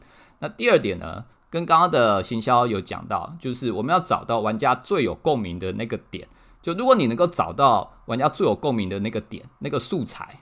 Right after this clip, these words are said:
或是那个行销点，那你就要找，从这个行销点去不断的加深、不断地打，打到一个统一的这个印象，那你的事前登录就比较容易会成功。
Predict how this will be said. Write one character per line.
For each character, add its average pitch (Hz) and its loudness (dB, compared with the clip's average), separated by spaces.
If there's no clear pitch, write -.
或 - -14
是 135 -10
那 135 -4
个 101 -4
行 107 -4
销 139 0
点， 139 -8
那 160 -4
你 98 -4
就 85 -4
要 139 2
找， - -8
从 113 -4
这 143 -2
个 101 0
行 113 -6
销 117 -4
点 95 -10
去 - -10
不 - -10
断 123 -2
的 107 -2
加 107 2
深、 110 -4
不 110 -10
断 113 -4
地 - -12
打， - -10
打 95 2
到 143 2
一 139 0
个 127 -2
统 92 -8
一 123 -4
的 107 -4
这 107 -8
个 104 -4
印 104 -4
象， - -10
那 151 -4
你 117 -2
的 98 -2
事 - -8
前 92 -6
登 98 -6
录 98 -6
就 107 -6
比 - -12
较 85 -8
容 90 -10
易 87 -14
会 95 -8
成 - -18
功。 - -14